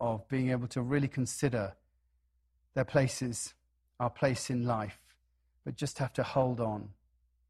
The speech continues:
Think about people who are living in war zones,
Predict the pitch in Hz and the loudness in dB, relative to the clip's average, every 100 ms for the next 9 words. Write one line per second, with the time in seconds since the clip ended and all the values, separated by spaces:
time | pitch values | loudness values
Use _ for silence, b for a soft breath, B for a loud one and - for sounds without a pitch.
0 | _ _ _ _ _ _ _ _ _ _ | _ _ _ _ _ _ _ _ _ _
1 | _ _ _ _ _ _ _ _ _ - | _ _ _ _ _ _ _ _ _ -4
2 | 160 127 131 - 139 - 139 120 127 127 | 0 2 2 4 0 2 2 2 2 0
3 | 127 131 127 131 139 131 - 123 113 117 | 2 2 2 2 2 2 0 0 0 -4
4 | 127 - | -10 -14